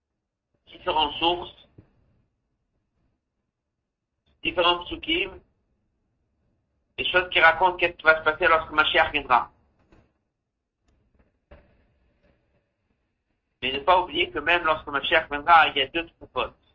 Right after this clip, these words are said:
Alors même si le Rebbe dit que la première troupa va durer un court instant,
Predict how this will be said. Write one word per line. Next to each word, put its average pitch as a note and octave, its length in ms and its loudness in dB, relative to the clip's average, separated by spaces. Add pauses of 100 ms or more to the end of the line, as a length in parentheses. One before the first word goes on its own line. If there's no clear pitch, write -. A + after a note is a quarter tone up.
(2250)
Alors B2 180 -16
même E3+ 200 -4
si F3 80 -6
le D#3 100 -2
Rebbe D3+ 360 -2
dit D#3+ 120 -8
que - 80 -8
la C#3+ 120 2
première D3+ 340 -4
troupa D3+ 380 0
va C#3+ 240 0
durer C#3+ 720 -2 (1200)
un C3+ 120 0
court E3 280 -6
instant, C#3+ 640 0